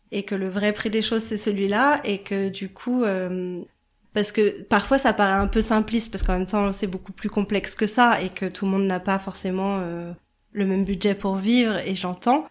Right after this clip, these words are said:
Simplement, euh, le prix des choses, il est pas, c'est pas celui-là, et j'aimerais vraiment que ce soit plus, euh,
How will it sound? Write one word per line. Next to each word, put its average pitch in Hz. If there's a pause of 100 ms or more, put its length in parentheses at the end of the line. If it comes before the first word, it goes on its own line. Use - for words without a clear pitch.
(300)
Simplement, 196
euh, 180
le 190
prix -
des 220
choses, 247
il 185
est 180
pas, 214
c'est -
pas 202
celui-là, 202
et 185
j'aimerais 180
vraiment 196
que 185
ce 180
soit 185
plus, 190
euh, 185